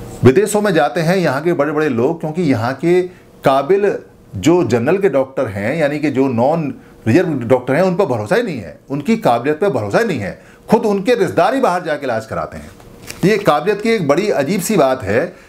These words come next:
कि अगर आप काबिल हैं, तो जो पेशेंट है, वो बाहर क्यों जा रहा है, बाहर से यहाँ क्यों नहीं आ रहा है? जबकि बुद्ध के समय में दुनिया भर के लोग यहाँ आते थे पढ़ने के लिए और सीखने के लिए। तो काबिलियत तब थी,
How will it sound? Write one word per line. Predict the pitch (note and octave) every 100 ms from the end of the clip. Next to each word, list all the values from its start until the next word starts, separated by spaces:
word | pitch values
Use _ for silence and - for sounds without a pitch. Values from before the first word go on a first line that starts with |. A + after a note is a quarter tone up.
| -
कि | F#3
अगर | F#3+ F#3+
आप | F#3+ -
काबिल | C3 D3+ F3
हैं, | C3+ G3+
तो | G#3+ G3+ F3 - - - -
जो | C3+ E3+ D3 B2+ -
पेशेंट | D3+ G3 G3
है, | C#3+
वो | G3 F#3+
बाहर | B2 F3+
क्यों | G#3+ G#3+
जा | B2
रहा | G2
है, | D#2 - - -
बाहर | G#2+ C3
से | D#3
यहाँ | G#3 C#3+ D#3+ G#3
क्यों | A3
नहीं | F3+
आ | A2
रहा | F2+
है? | D#2 - - -
जबकि | E3+ E3+
बुद्ध | F3+ D#3+ D#3+
के | -
समय | - D3+ B2+
में | A2+ F3 E3
दुनिया | D#3+ G#3+ G3+
भर | D3
के | E3+
लोग | C#3 F3+
यहाँ | C#3 A2+ D3 G3
आते | A#2 G2
थे | F2+ D#3+
पढ़ने | C#3+ B2 D3 C3
के |
लिए | F#2 E2+ A#2+
और | G3 A2+
सीखने | - F#3+ E3
के | F#2
लिए। | D#2+ D2 - - -
तो | C3+
काबिलियत | E2+ D#2 A#2+ C#3
तब | G3+
थी, | F#3 D#3 D#3